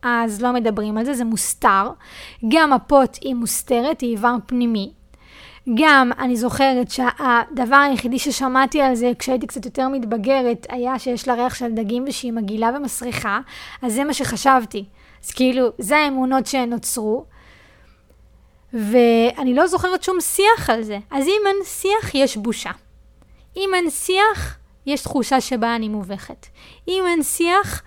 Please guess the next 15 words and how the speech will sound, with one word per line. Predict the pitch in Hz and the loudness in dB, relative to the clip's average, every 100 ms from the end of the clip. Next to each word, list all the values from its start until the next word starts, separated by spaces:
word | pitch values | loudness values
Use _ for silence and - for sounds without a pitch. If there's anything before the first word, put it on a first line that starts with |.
| - - - | -20 -20 -8
כשאני | - 349 320 | -2 0 0
מתבגרת, | 262 214 233 226 339 381 - | -2 -2 -2 -2 0 0 0
יש | 269 - | -2 -2
חוסר | 269 254 - 262 | 0 0 0 -2
אונים, | 214 196 190 240 | -2 -6 -8 -4
יש | 262 - | -4 -6
תסכול, | - - - - 233 202 294 | -8 -8 -6 -6 -4 -4 -2
רגשות | 262 226 240 - 302 359 - - - - | -2 -2 -4 -4 -2 -2 -2 -14 -20 -16
שהם | - 277 254 330 320 - - | -4 0 2 0 -2 -12 -14
שליליים | - - 277 269 254 - - 403 392 320 | -8 -4 0 2 2 -2 -2 -2 0 0
במיטה. | 233 196 - - - _ _ - - _ _ _ | 0 -2 -10 -16 -18 _ _ -20 -20 _ _ _
עכשיו, | 285 - - 202 196 _ _ _ - _ | -6 -4 -8 -14 -18 _ _ _ -20 _
עונג | 285 240 233 294 339 427 - - | -4 0 0 0 2 0 -4 -14
זה | 196 247 269 | -4 0 2
רגש, | 226 226 277 392 453 - - | 0 -2 2 2 0 -6 -14